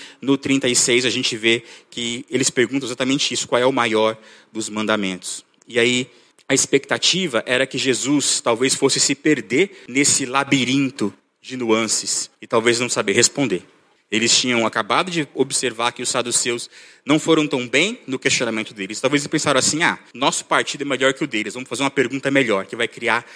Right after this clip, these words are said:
maior dificuldade pra Jesus." Mas aí tem a expectativa, como todo bom meme, e tem a realidade. Vocês já viram isso antes, né? E a realidade é que Jesus, ele não entra na complicação de nuance da lei,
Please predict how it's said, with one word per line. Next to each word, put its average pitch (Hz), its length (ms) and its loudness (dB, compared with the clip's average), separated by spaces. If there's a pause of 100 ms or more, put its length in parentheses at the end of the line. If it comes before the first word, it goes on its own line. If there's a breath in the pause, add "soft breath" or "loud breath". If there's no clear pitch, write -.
(160 loud breath)
maior 120 260 2
dificuldade 110 720 -4
pra 95 180 0
Jesus." 82 480 -6 (240 soft breath)
Mas 180 200 0
aí 220 160 2
tem 220 160 -2
a - 20 4
expectativa, 190 920 0 (300)
como 123 200 -2
todo 127 180 0
bom 131 200 2
meme, 139 380 -2
e 190 80 -8
tem 160 320 0 (260 loud breath)
a - 60 0
realidade. 131 720 0 (240 soft breath)
Vocês 123 220 -2
já 160 80 4
viram 151 340 2
isso 156 260 2
antes, 120 280 -2
né? 110 160 -4 (340 loud breath)
E 160 80 0
a 214 40 2
realidade 220 600 2
é 175 60 4
que 214 100 -4
Jesus, 175 640 0
ele 180 160 4
não 214 320 2 (240 loud breath)
entra 208 440 2
na 175 120 0
complicação 220 1200 -2
de 185 120 -2
nuance 190 560 2
da 151 140 2
lei, 123 340 0